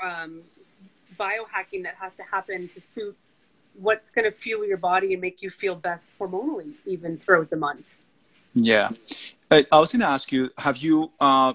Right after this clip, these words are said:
Speaker 2: think about doing up, like, extended fasting, uh, more like a, uh, you know,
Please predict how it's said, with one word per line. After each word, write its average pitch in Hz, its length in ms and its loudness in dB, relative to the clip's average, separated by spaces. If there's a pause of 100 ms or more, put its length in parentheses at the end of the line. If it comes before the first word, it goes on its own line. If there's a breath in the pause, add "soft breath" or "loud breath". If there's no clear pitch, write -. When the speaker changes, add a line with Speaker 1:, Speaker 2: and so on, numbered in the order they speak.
(120)
Speaker 2:
think 143 180 -2
about 131 420 0
doing 127 240 -2
up, 120 160 -4
like, 113 320 -8
extended 120 420 -6
fasting, 123 720 -4 (380 soft breath)
uh, 117 400 0 (140)
more 123 260 -2
like 117 200 -4
a, 113 220 -4
uh, 117 280 -4 (160)
you 131 100 -2
know, 110 160 -4